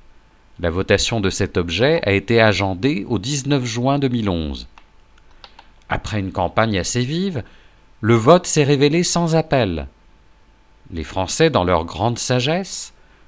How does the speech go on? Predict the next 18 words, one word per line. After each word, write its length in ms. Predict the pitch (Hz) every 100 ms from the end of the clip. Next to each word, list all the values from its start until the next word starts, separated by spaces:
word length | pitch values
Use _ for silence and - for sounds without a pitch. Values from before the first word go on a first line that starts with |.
| -
retrouvés 640 | 104 135 131 147 143 143
avec 180 | 131 123
la 100 | 120
mise 220 | 113 113
en 140 | 110 113
place 320 | 120 120 101
de 80 | 101
la 120 | 98
démocratie 640 | 95 95 92 98 - 101
directe, 640 | 92 120 160 196 - - - - - - - -
ont 100 | 131 160
approuvé 560 | 151 - 156 139 143
par 480 | 143 120 104 90 - - - -
soixante 540 | - 156 - 143 127
et 60 | 117
onze 200 | 107 -
pour 280 | 104 90
cent 300 | - 123 160